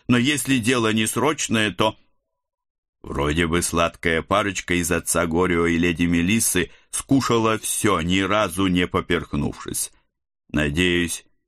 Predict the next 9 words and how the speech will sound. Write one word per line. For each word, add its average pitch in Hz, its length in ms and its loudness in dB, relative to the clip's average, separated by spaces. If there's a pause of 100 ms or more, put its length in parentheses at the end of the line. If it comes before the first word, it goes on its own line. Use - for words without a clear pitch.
(320)
он 65 240 -2
не 76 100 2
задержится 80 800 0
надолго 82 580 0
и 82 160 2
свалит 95 600 0
после 76 400 -2
ужина, 58 520 -2
да. 65 300 -4